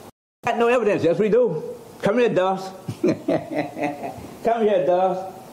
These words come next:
Amen. God called that dust in account. Where did that come from? Well, uh, Jackson, he was over, uh, uh, uh, uh,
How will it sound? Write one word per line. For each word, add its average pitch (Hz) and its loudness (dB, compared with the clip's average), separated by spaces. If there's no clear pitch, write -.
Amen. 156 2
God 180 2
called 185 2
that 170 2
dust 190 2
in 165 0
account. 156 0
Where 214 4
did 220 0
that 190 2
come 190 0
from? 147 0
Well, 156 2
uh, 120 2
Jackson, 151 2
he 170 2
was 170 2
over, 165 4
uh, 139 0
uh, 120 2
uh, 110 0
uh, - -2